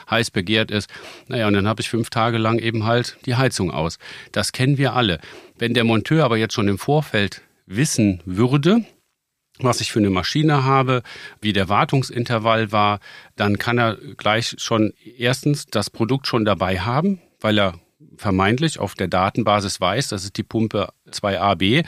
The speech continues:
die da ausgetauscht werden muss, dann hat er sie schon dabei. Was passiert? Ich bin zufriedener Kunde. Erstens das. Und zweitens, der Monteur muss nicht noch zwei, dreimal vorbeikommen und mir seine Anfahrt in Rechnung stellen. Es gibt so viele tolle Sachen, wie man den Service einfach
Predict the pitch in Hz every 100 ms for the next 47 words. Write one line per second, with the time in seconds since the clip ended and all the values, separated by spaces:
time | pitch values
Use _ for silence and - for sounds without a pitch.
0 | - - - 110 98 120 156 127 - 95
1 | - 98 92 107 120 107 107 110 107 -
2 | 110 113 107 117 85 - - - 92 -
3 | 85 - 123 165 143 - 113 107 101 -
4 | 107 98 - 113 131 170 - - - -
5 | 113 117 - 160 - - - 120 104 135
6 | - - - - 117 - 104 104 127 147
7 | - - 107 101 98 104 110 156 165 -
8 | _ 123 127 123 120 104 - 120 117 113
9 | 104 101 101 98 92 101 - 127 131 107
10 | 113 113 123 127 147 - 117 95 90 85
11 | - 87 - 92 - - - 180 - 143
12 | 131 135 117 98 127 131 107 104 101 95
13 | - 131 185 117 - 107 - 104